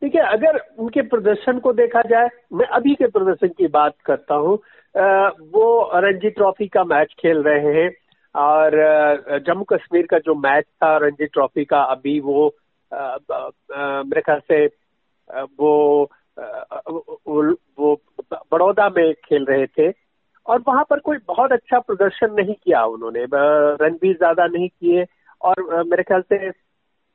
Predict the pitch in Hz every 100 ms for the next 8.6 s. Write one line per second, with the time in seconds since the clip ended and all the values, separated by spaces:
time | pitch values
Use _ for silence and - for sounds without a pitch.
0 | _ _ - 196 - 254 269 285 247 233
1 | 220 - 214 180 160 151 143 135 127 123
2 | 113 110 - _ - 220 233 285 294 302
3 | 254 - 247 233 269 269 262 262 247 -
4 | 269 220 202 175 165 147 - 160 147 -
5 | 131 123 123 127 123 107 101 107 107 113
6 | _ _ _ 147 175 262 269 254 175 180
7 | 185 170 165 160 135 139 - 160 185 185
8 | _ _ _ _ -